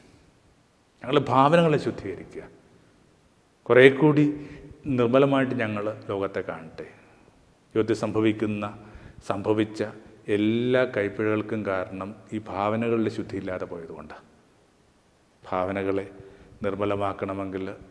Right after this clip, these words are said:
ഞങ്ങളുടെ മൂർധാവിലേക്ക് നിൻ്റെ ആ ഒരു ജ്ഞാനത്തിൻ്റെ സ്നാനജലം ഇറ്റിറ്റ് വീഴ്ത്തുക. അപ്പോൾ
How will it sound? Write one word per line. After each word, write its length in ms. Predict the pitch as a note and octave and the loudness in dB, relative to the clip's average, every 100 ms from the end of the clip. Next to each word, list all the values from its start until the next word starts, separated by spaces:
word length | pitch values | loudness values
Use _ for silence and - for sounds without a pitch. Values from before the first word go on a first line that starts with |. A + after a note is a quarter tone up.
| - | -12
ഞങ്ങളുടെ 280 | G2 F#2 F#2+ | -8 -2 -2
മൂർധാവിലേക്ക് 920 | G2+ G2+ G2 G#2 G#2 G2+ G2 G2 - - - - - - | -2 -4 -4 -4 -2 0 0 -2 -6 -12 -16 -20 -20 -10
നിൻ്റെ 320 | A2+ G#2+ A2+ A2 - - - | -6 -4 -4 -6 -14 -20 -8
ആ 140 | A2+ | 0
ഒരു 240 | A2 G#2+ G#2+ G#2+ - - - - - - | 0 2 0 -4 -12 -20 -20 -20 -20 -10
ജ്ഞാനത്തിൻ്റെ 680 | G#2+ A2 B2+ - A2 F#2 F#2+ - - | 0 4 4 2 -2 -2 -6 -10 -18
സ്നാനജലം 680 | - G2+ G2 G#2 F#2+ F2 F2 - - - _ _ _ _ _ _ - | -10 -6 -6 -4 -6 -6 -14 -20 -20 -20 _ _ _ _ _ _ -16
ഇറ്റിറ്റ് 320 | G2+ G2+ F2+ | -12 -10 -8
വീഴ്ത്തുക. 380 | F2 E2 - D2+ - - - _ _ _ _ _ _ _ _ _ | -8 -8 -12 -14 -14 -20 -20 _ _ _ _ _ _ _ _ _
അപ്പോൾ 260 | - D#2+ | -12 -10